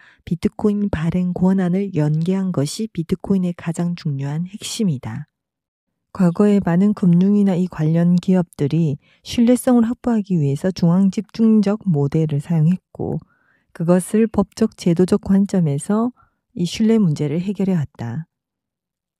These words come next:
그런데 비트코인은 이러한 신뢰 기관의 신뢰 문제를 법적 제도적 관점이 아닌 기술적인 관점에서 해결한 것이다.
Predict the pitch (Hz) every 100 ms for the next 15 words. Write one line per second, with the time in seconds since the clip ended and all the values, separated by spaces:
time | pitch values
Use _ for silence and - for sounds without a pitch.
0 | _ - 165 165 220 - - 226 - 233
1 | 190 139 127 175 - _ _ - 208 233
2 | 226 233 - 226 233 240 247 233 208 226
3 | - 240 226 247 220 147 143 131 131 160
4 | 170 - - - 165 160 170 180 - 185
5 | 185 190 170 143 131 151 160 131 143 _
6 | _ _ _ - _ - 220 269 - 208
7 | 196 214 - 196 190 170 123 - 143 -
8 | - 175 175 175 165 139 - - 123 -
9 | 175